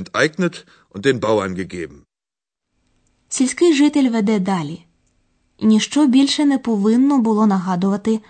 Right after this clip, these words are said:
Speaker 2: про старі часи.
Speaker 1: Nichts sollte mehr an die alten Zeiten erinnern.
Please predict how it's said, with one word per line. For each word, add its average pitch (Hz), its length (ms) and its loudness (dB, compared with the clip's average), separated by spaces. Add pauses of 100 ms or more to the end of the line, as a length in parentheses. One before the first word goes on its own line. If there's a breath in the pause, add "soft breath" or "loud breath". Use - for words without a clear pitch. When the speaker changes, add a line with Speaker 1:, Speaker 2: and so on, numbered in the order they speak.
(140 soft breath)
Speaker 2:
про 196 160 -4
старі 190 340 -4
часи. 202 440 -6 (1300)
Speaker 1:
Nichts - 680 -2 (120)
sollte 104 280 -4
mehr 101 220 -4
an 92 60 -10
die 92 180 -10
alten 98 360 -8
Zeiten 98 380 -4
erinnern. 87 480 -14